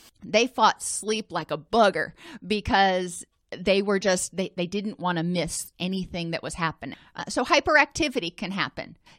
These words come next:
Difficulty concentrating, loss of motivation. Sometimes they become clingy and needy or have difficulty learning. Well, when you're tired, it's difficult to learn. When you're not getting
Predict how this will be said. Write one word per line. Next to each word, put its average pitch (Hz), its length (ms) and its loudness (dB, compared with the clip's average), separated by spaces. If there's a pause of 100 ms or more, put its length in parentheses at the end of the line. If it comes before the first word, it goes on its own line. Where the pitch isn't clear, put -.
Difficulty 285 500 -2
concentrating, 247 1000 0
loss 190 280 4
of 233 120 -2
motivation. 233 840 2 (340)
Sometimes 311 520 2
they 240 120 2
become 214 340 -2
clingy 262 680 -2
and 190 240 -2
needy 233 520 -4 (300)
or 226 120 6
have 220 220 -2
difficulty 208 920 -2
learning. 170 540 -2 (240)
Well, 240 220 4
when 277 120 0
you're 330 140 0
tired, 240 580 2 (400)
it's - 140 0
difficult - 480 -8
to 196 120 -10
learn. 160 300 -6 (160)
When 202 160 4
you're 208 80 0
not 233 240 4
getting 226 220 0